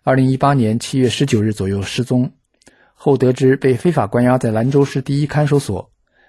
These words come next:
现在获知，老人被非法判刑三年，估计在八月中旬被转往甘肃女子监狱。七里河区法轮功学员袁秀英、王雄珍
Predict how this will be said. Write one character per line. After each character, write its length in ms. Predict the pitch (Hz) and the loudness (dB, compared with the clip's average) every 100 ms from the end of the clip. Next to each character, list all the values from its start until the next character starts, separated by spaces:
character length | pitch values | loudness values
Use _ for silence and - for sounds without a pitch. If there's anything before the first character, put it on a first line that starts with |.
| _ | _
现 200 | - 139 | -4 0
在 120 | 127 | 0
获 160 | 113 120 | 0 -2
知， 300 | 120 117 - _ | -2 -4 -6 _
老 160 | - 117 | -4 0
人 240 | 123 147 | 2 0
被 140 | 147 135 | 2 2
非 160 | 170 | 0
法 120 | 123 | -2
判 200 | 104 131 | -2 -2
刑 160 | 110 107 | -2 -6
三 200 | - 143 | -2 -2
年， 340 | 117 87 104 - _ _ - | -2 -4 -10 -16 _ _ -4
估 160 | 139 | -2
计 240 | 135 131 117 | 2 2 0
在 200 | - 123 | -2 -2
八 200 | 135 139 | 0 0
月 80 | 127 | 0
中 180 | 160 | 0
旬 320 | 156 110 98 - - | 0 -2 -6 -8 0
被 140 | 135 | 0
转 240 | 131 135 | 2 2
往 260 | 131 101 101 | 2 -2 -4
甘 220 | 139 151 | -2 0
肃 240 | 147 143 120 | 0 0 2
女 140 | 120 | 0
子 100 | 107 | -2
监 260 | - 110 113 | -6 -2 -2
狱。 220 | 107 - _ _ _ _ _ | -4 -8 _ _ _ _ _
七 140 | - | 0
里 80 | 156 | 2
河 160 | 131 143 | 4 0
区 220 | - 143 | 0 -2
法 140 | 131 | 0
轮 100 | 123 | 0
功 160 | 135 143 | 2 0
学 160 | 143 123 | 2 2
员 300 | 117 117 151 | 2 0 -2
袁 220 | 127 131 | 0 0
秀 180 | 147 135 | 2 0
英、 320 | 147 151 - - | 2 0 -4 -4
王 220 | 113 127 | 0 0
雄 220 | 135 113 | 0 -2
珍 260 | 143 135 | 0 0